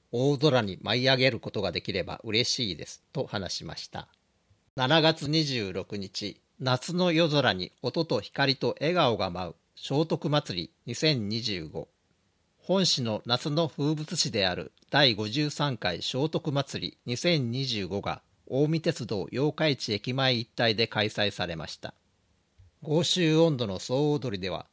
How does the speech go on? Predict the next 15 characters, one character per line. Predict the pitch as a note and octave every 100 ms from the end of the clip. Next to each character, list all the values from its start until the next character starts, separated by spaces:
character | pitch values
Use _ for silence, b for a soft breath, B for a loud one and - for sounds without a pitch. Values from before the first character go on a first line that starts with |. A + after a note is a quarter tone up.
| _ _ _ _ _
愛 | B2+ D3
好 | D3 - D3+
家 | D#3+
団 | C#3+ C3+
体 | - G#2 F#2
や | F2+ F2 -
地 | G#2 B2
元 | D#3 D3
企 | - C#3+
業、 | A#2 E2 -
自 | A2 A2
治 | -
会 | D3 A#2+
な | G#2+ G#2
ど | -